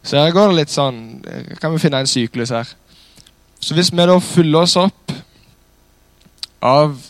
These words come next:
Gud og fylle oss opp av Hans Hellige Ånd og bruke tid med Han,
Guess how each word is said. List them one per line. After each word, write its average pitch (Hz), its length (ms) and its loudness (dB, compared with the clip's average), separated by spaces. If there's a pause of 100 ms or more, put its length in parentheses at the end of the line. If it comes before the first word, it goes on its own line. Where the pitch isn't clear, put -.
(240)
Gud 160 300 2
og 143 100 -4
fylle 131 320 -2
oss 135 140 -4
opp - 460 -6 (180)
av 127 220 -4
Hans 135 240 -8
Hellige 127 280 0
Ånd 135 200 -2
og 127 80 -6
bruke 139 200 -2
tid 131 320 -4
med 135 80 -2
Han, 190 220 -2